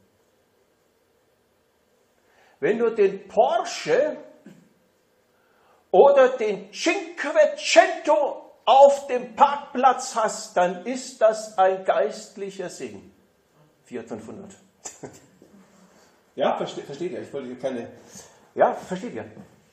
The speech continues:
Geist, alles, was du siehst, du selbst kommst aus Gott heraus. Und Gott ist Geist, ist alles aus dem Geist.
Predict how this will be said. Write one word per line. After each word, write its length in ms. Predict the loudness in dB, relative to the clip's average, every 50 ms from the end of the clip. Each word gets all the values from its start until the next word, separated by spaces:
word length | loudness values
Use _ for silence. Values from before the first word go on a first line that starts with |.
| _ _
Geist, 440 | -2 2 2 2 0 0 -6 -10 -4
alles, 640 | 0 0 0 2 0 -2 -4 -4 -10 -14 -16 -20 _ _ _ _ _ _ _ _
was 240 | 0 0 0 0 -4
du 100 | -8 -10
siehst, 500 | -10 -8 -8 -8 -8 -6 -8 -10 -10 -10
du 80 | -10 -10
selbst 440 | -2 2 4 4 4 2 -4 -4 0
kommst 420 | 0 0 0 -2 -12 -14 -4 0
aus 460 | 0 0 0 -2 -6 -12 -14 -18 -20 _ _ _ _ _ _ _ _ _ _ _ _
Gott 320 | 2 2 2 2 -2 -12 -12 -4
heraus. 380 | -2 -2 0 0 -2 -4 -8
Und 120 | -12 -10 -4
Gott 320 | -2 -2 -2 -4 -10 -14 -10
ist 340 | -10 -8 -8 -8 -10 -8 -6
Geist, 300 | -6 -4 -4 -4 -6 -6
ist 200 | -12 -14 -6 -4
alles 300 | -4 -2 -2 -6 -8 -10
aus 300 | -6 -6 -6 -6 -8 -12
dem 100 | -16 -10
Geist. 600 | -10 -8 -8 -8 -10 -10 -12 -14 -14 -14 -16